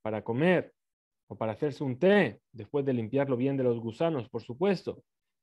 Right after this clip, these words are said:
entonces tienen en quién apoyarse y, eh, puede llegar a hacerlo. Y por supuesto que durante el año de la Shemitah se puede utilizar esa hierbabuena para olerla,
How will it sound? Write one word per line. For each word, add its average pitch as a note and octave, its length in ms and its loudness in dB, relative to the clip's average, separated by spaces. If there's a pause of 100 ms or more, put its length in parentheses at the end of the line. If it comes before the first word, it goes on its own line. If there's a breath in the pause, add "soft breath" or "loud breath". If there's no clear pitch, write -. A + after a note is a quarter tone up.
(180)
entonces E3+ 520 2
tienen D#3+ 300 0
en A#2 120 -2
quién D3 240 0
apoyarse F#3 840 4 (500)
y, F#3 460 6 (120)
eh, B2+ 280 -2
puede D3+ 360 6
llegar B2 280 4
a A2+ 40 2
hacerlo. G#2 340 -8 (380)
Y B2 120 -2
por C3 160 0
supuesto C3 560 0 (200)
que B2+ 120 2
durante A#2+ 320 0
el C3 60 2
año D#3 200 2
de D#3 80 4
la D3+ 80 4
Shemitah E3+ 560 0 (300)
se B2 120 0
puede D3+ 200 6
utilizar C#3+ 480 0
esa C#3 220 -2
hierbabuena C3 680 2 (260)
para C3 380 4
olerla, E3 680 4